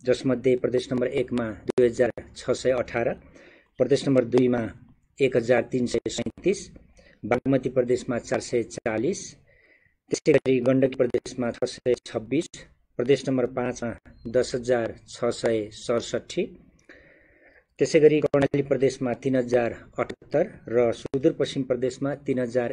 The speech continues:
एक सय पचासी गरी कुल एक्काइस हजार नौ सय एकाउन्न जना क्वारेन्टाइनमा रहनुभएको छ। आइसोलेसनमा रहेका बिरामीहरूको जम्मा सङ्ख्या सतहत्तर छ, जसमध्ये काठमाडौँ उपत्यकामा चार र उपत्यका बाहिर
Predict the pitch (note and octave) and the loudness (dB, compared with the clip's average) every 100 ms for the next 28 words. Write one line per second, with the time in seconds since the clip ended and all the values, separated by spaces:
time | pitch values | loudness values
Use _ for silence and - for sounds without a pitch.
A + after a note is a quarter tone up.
0 | - B2 - - A#2+ A2+ B2+ - A#2+ - | -6 -8 -6 -4 -4 -2 -6 -4 -4 -4
1 | A#2 G#2+ C#3+ D3 - B2 A#2 - B2+ - | -6 -8 -8 -10 -6 -2 -2 -4 -8 -4
2 | C3 - A2+ A#2 B2 - _ _ _ _ | -4 -4 -6 -4 -6 -12 _ _ _ _
3 | _ _ _ - A#2 C3+ C3 C3 C3 C#3 | _ _ _ -6 0 0 0 0 0 -2
4 | B2+ B2 A#2+ A2 A2+ A2+ - A2+ A2 G#2+ | -4 -2 -2 -4 -4 -6 -4 -4 -2 -4
5 | G#2 G#2+ G#2 G2+ G2 G2 - - G2 F#2 | -4 -6 -6 -6 -6 -6 -6 -10 -12 -14
6 | _ _ _ _ - _ - _ _ _ | _ _ _ _ -20 _ -20 _ _ _
7 | D#3 C#3+ E3+ D#3 D3+ D#3+ D3+ C#3 C3 C3 | -2 2 4 4 4 0 2 4 4 4
8 | C3+ B2+ - C3+ C3 C3 B2+ A#2+ B2+ A#2+ | 2 0 -4 -2 2 2 0 0 -2 -2
9 | B2 A#2 A2 - - _ - - B2 A#2+ | -2 -4 -8 -14 -20 _ -16 -6 -4 -2
10 | A#2+ - - B2+ - A#2 - G#3 - - | -4 -2 -4 -4 -2 -2 -2 -4 -6 -14
11 | - A#2 C3+ A#2+ A#2 - - B2 B2 B2 | -8 -6 -4 -4 -4 -4 -4 -4 -2 -4
12 | B2+ B2 A#2 A2+ - A#2+ - C3+ A2+ A2 | -6 -6 -6 -6 -6 -4 -4 -4 -2 -2
13 | G2+ G2+ - - A#2+ A2+ A2 A2+ A2+ | -4 -8 -6 -4 -4 -4 -2 -2 -2